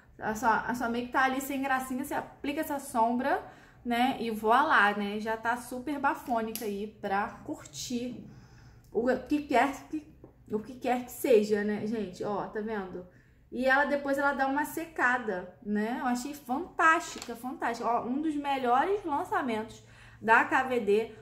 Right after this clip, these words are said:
nos últimos tempos, né? A K V D tá bombástica, sim, porque tem a linha Good Apple, que é, assim, sensacional.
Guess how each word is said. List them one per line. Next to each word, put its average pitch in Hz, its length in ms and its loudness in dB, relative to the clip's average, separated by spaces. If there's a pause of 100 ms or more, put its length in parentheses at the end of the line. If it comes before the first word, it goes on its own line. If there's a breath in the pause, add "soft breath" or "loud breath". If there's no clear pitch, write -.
(140 loud breath)
nos 254 300 2
últimos 294 440 -4
tempos, 208 480 -4
né? 220 140 -4
A 226 60 -2
K 226 120 0
V 214 160 2
D 220 200 2
tá 247 180 2
bombástica, 311 640 4
sim, 254 420 -4 (300)
porque 240 220 -2
tem 247 120 0
a 320 120 4
linha 247 220 0
Good 196 320 0
Apple, 208 340 -4
que 214 100 -8
é, 202 40 -2
assim, 208 360 -8 (220 loud breath)
sensacional. 233 1040 0